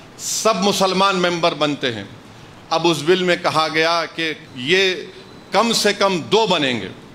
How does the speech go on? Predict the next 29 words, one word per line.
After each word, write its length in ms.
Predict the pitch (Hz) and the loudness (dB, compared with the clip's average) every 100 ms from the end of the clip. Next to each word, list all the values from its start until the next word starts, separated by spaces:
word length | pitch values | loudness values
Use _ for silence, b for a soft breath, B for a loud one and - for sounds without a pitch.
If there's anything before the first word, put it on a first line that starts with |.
| - - - - - - - - - - - - | -20 -20 -20 -20 -20 -20 -20 -20 -20 -20 -20 -6
दो 180 | 127 196 | 0 2
बनेंगे। 560 | 165 139 107 90 92 - - - - | 2 0 -2 -6 -14 -18 -20 -20 -6
अब 120 | 120 117 | -2 -2
हुकूमत 440 | 131 175 175 151 | 0 2 2 0
सात 320 | - 170 185 | 0 2 2
भी 160 | 160 185 | 2 0
बना 260 | 175 175 | 2 2
सकती। 360 | 165 180 - - - - - - - - - - - - - - 131 | 0 -4 -8 -14 -18 -20 -20 -20 -20 -20 -20 -20 -20 -20 -20 -14 -4
रियासती 680 | 120 147 180 180 202 220 208 | 0 2 2 2 2 2 2
वक्फ 220 | 190 165 | 2 2
बोर्ड 300 | 175 196 185 | 2 2 2
में 300 | 202 208 - | 0 0 0
तमाम 400 | 175 180 208 202 | 0 4 2 2
मेंबर 500 | 151 165 185 196 196 | 0 0 2 2 2
मुसलमान 540 | 190 185 180 180 180 | 2 2 2 2 2
होते 280 | 165 165 160 | 0 -2 -4
हैं, 220 | 147 123 - - - - - - - - | -4 -8 -14 -20 -20 -20 -20 -20 -12 -2
तो 60 | |
नरेंद्र 380 | 156 160 175 185 | 2 2 2 2
मोदी 340 | 175 175 175 180 | 2 2 4 2
ने 160 | 175 | 2
कह 120 | 185 | 0
दिया 340 | 165 170 175 170 | -2 0 0 0
कि 180 | 160 143 | 0 0
नहीं, 420 | 143 165 185 190 160 - - - - - - - | 2 2 0 -2 -12 -20 -20 -20 -20 -20 -20 -16
सिर्फ 460 | - 165 170 - - - - 120 | -4 2 2 0 -10 -16 -14 -4
मुतवल्ली 840 | 123 135 160 147 151 156 170 208 | -2 0 0 2 2 2 0 0
कैटेगरी 640 | 208 180 175 180 180 190 | 0 -2 -2 -2 -2 -2
के 340 | 185 196 208 | -2 0 0